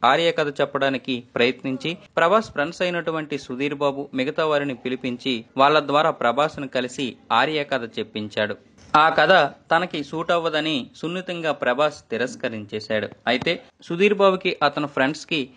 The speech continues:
దిల్ రాజు బాగా క్లోజ్ అవ్వడంతో ఫ్రెండ్స్ అందరూ కలిసి దిల్ రాజు నిర్మించిన దిల్ సినిమాని కొన్ని ప్రాంతాల్లో డిస్ట్రిబ్యూట్ చేశారు. అందులో సుధీర్ బాబు కూడా కొంత పెట్టుబడి పెట్టాడు. దిల్ సినిమాకి మంచి లాభాలు వచ్చాయి.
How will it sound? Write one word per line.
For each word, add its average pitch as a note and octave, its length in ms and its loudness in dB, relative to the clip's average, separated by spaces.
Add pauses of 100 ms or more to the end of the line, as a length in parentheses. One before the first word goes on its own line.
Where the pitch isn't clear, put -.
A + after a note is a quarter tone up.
(140)
దిల్ E3 200 0
రాజు F#3+ 200 4
బాగా B2+ 360 2
క్లోజ్ C3 380 0
అవ్వడంతో A#2 580 0 (240)
ఫ్రెండ్స్ F3+ 300 2
అందరూ F#3+ 240 0
కలిసి D3+ 380 -2
దిల్ B2+ 240 -2
రాజు E3+ 180 4
నిర్మించిన C#3+ 560 -2
దిల్ B2 280 -4
సినిమాని C3+ 560 -2 (260)
కొన్ని D3 200 0
ప్రాంతాల్లో C#3+ 600 2
డిస్ట్రిబ్యూట్ B2 640 -8
చేశారు. G#2+ 360 0 (340)
అందులో F#3 300 4
సుధీర్ F3+ 360 2
బాబు F3+ 220 6
కూడా D3+ 320 6
కొంత C3 340 0
పెట్టుబడి C3+ 480 -2
పెట్టాడు. G#2+ 440 0 (220)
దిల్ F#3 200 0
సినిమాకి G3+ 440 2
మంచి C#3 300 0
లాభాలు A#2 420 4
వచ్చాయి. G#2+ 480 -2